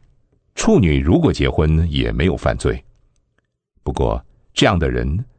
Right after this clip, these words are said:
要受肉身上的苦难，我却不愿你们受这苦难。弟兄们，我是说时候不多了。从今以后，有妻子的要像没有的，哀哭的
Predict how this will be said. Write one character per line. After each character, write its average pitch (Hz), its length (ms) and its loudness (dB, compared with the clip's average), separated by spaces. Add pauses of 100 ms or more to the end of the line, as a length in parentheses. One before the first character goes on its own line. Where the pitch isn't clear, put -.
要 71 160 0
受 60 380 -2
肉 110 260 2
身 82 260 0
上 65 200 -2
的 64 80 -4
苦 - 240 -8
难， 64 200 -2 (760)
我 67 320 2
却 76 260 0
不 87 220 0
愿 135 240 2
你 58 120 -4
们 62 200 -4
受 67 240 -2
这 - 140 -4
苦 - 200 -14
难。 - 160 -12 (1400)
弟 85 120 0
兄 78 120 0
们， 67 300 -2 (400)
我 90 140 2
是 110 100 2
说 101 340 4
时 - 300 0
候 67 280 2
不 76 180 0
多 82 180 4
了。 65 240 -4 (960)
从 98 180 2
今 151 160 2
以 90 120 2
后， 69 360 0 (380)
有 92 260 4
妻 208 220 2
子 95 140 0
的 85 100 2
要 95 160 4
像 67 260 0
没 67 180 2
有 64 180 0
的， 71 280 -2 (600)
哀 156 200 4
哭 160 240 2
的 62 320 0